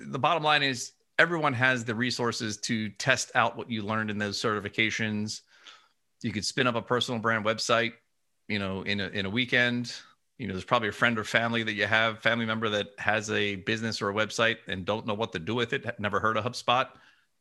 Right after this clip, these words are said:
That's a great tr-, uh, testing ground. Chambers of Commerce, I know, having worked with them closely before, they're dying to have people come in and help their members figure out whatever it is that you're just certified in. So again,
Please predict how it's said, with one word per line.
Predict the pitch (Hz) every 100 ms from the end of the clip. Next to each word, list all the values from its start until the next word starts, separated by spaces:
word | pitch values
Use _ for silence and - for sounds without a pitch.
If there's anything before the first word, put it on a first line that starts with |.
| _ -
That's | 107
a | 123
great | 113 113 - _
tr-, | - -
uh, | 107 98 92 90
testing | - 127 143 117
ground. | 110 113 135 160 - - - - - _ _ _ _ -
Chambers | 143 139 127
of | 120
Commerce, | 139 143 135 - - _ _
I | 120
know, | 127 127 139
having | 131 127 120
worked | 123 123
with | 113
them | 117
closely | 107 123 123 135
before, | 113 113 120 131 151 151 _ _
they're | 131
dying | 170 131 175 190 151
to |
have | 123 131 117
people | 156 135 123
come | 135 131
in | 127
and | 113
help | 131 127 -
their | 127 120
members | 123 120 113 101 - - _ _ _ _ _
figure | - 165 139 127
out | 123 117 - _ _ -
whatever | 110 117 123
it | 120
is | 123 117 104
that | 117 117
you're | 113 110 104 95 - _ _
just | - 117 - -
certified | 127 107 101 104 107
in. | 139 92
So | - 98 98
again, | 104 104 135 101